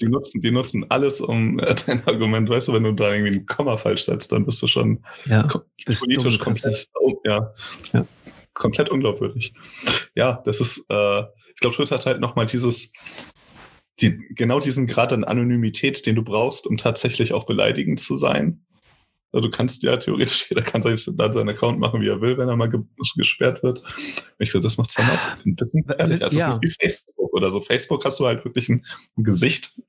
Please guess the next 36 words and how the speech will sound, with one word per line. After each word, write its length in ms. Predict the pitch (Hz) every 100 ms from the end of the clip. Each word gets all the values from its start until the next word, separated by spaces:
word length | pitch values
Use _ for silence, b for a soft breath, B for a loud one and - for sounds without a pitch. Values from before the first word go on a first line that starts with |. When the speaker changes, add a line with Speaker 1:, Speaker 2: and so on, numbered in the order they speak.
| -
Speaker 1:
äh, 60 | 104
einen 220 | 110 107 B B B
Namen 320 | 110 95 110
dazu 500 | 147 147 - 147 165 - B B B B -
und 360 | 104 104 - - _
da 100 | 104
bist, 240 | 107 110 -
da 80 | 110
passt 320 | - - -
du 80 | -
auf, 240 | 156 -
da, 120 | 104 - - -
ob, 200 | - -
egal 280 | 98 107 101
ob's 160 | -
politisch 360 | - 110 156 139
ist 160 | 139
oder 160 | 131 123
nicht, 200 | 151 165
äh, 600 | - - - 101 104 - - -
bei 160 | 90 90 -
Speaker 2:
Das 200 | 139 -
ist 60 | 160
Speaker 1:
Twitter. 100 | 147
Speaker 2:
ein 80 |
gutes, 460 | 123 151 - 127 -
das 200 | 131 123
ist 160 | 160 -
ein 80 | 113
guter 300 | 131 120 107
Stichpunkt. 720 | - 135 - - 98 98 104
Das 140 | 117
ist 160 | 151 -
ein 80 | 120
guter 240 | 113 110
Stichpunkt. 720 | - - - - 110 123 -